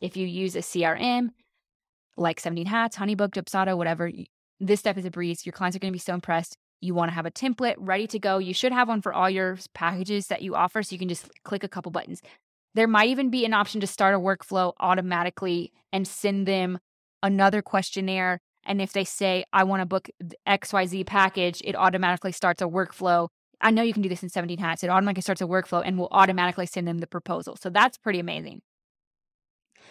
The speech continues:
All in all, bottom line is an effective booking process is gonna save you time, it's gonna make you more money, and it's gonna make you happier because you're gonna get more clients. You're gonna be landing more clients. You're not gonna be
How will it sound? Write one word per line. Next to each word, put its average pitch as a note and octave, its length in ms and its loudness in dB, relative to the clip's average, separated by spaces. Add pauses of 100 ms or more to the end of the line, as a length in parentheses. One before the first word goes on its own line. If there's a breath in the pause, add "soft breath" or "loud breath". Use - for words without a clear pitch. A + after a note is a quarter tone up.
(1120 loud breath)
All C#4+ 200 12
in F4 80 6
all, A3 380 4 (240)
bottom B3 320 6
line A3 260 2
is F#3+ 360 -2
an G3+ 100 0
effective B3 380 0
booking A3+ 240 -2
process G#3 320 0
is F3+ 60 -10
gonna G3 160 -4
save A3 280 2
you D4+ 100 2
time, A#3+ 460 2 (180 soft breath)
it's - 140 -4
gonna A3 160 0
make G3+ 340 0
you D#4 80 4
more E4 180 8
money, A#3 340 4
and G3+ 100 -4
it's G#3 80 -6
gonna C#4+ 140 -4
make C#4+ 160 -2
you C#4+ 80 -2
happier B3 640 2
because A#3 240 -4
you're C4 80 -2
gonna D4 120 4
get D4+ 140 2
more D4 180 4
clients. D4 380 4
You're B3+ 100 -4
gonna C#4 120 -2
be C#4 40 0
landing C4 380 0
more C4+ 140 0
clients. C#4 240 2
You're B3 60 0
not B3 120 4
gonna C4 120 0
be C#4 180 0